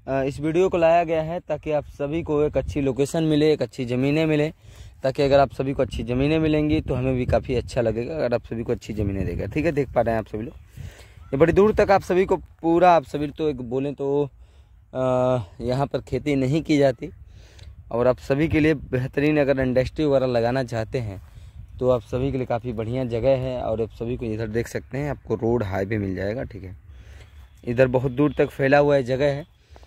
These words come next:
तो आप सभी के लिए हमें लगता है कि बहुत बेहतरीन ज़मीन होगी। आ, सारी चीज़ें बताएंगे, थोड़ा सा वीडियो ध्यान से देखिएगा, तब सब, सब चीज़ें आप सभी को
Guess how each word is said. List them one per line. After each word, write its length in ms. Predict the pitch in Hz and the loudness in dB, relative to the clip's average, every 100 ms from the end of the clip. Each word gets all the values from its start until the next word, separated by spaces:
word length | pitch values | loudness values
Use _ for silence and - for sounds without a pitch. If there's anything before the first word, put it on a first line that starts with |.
| - - - - - - | -20 -20 -20 -20 -8 2
तो 80 | |
आप 140 | 156 160 | 4 4
सभी 300 | - 170 202 | 2 2 6
के 120 | 190 | 6
लिए 160 | 190 190 | 6 4
हमें 160 | 170 | 4
लगता 220 | 165 143 | 0 2
है 80 | 180 | 0
कि 80 | 160 | 0
बहुत 200 | 160 160 | -2 0
बेहतरीन 380 | 156 151 156 170 | -2 -2 -2 -2
ज़मीन 260 | 151 131 123 | -2 0 -2
होगी। 200 | 123 160 - - | -2 -2 -2 2
आ, 280 | 131 135 131 | 4 4 2
सारी 240 | 151 156 | 0 -2
चीज़ें 200 | 156 160 | -2 -2
बताएंगे, 380 | 147 143 151 156 | 0 0 0 -2
थोड़ा 160 | 139 139 | -4 -6
सा 80 | 135 | -4
वीडियो 260 | 143 151 | -2 0
ध्यान 220 | 135 156 | 0 0
से 120 | 147 139 | 0 -2
देखिएगा, 360 | 135 139 143 | 0 0 0
तब 160 | 135 117 | -4 -6
सब, 360 | - 120 - - | -2 -2 -2 -10
सब 260 | - 123 110 | -4 -4 -4
चीज़ें 260 | - 123 123 | -6 0 2
आप 80 | 113 | 0
सभी 280 | - 113 | -2 -6
को 140 | 110 | -8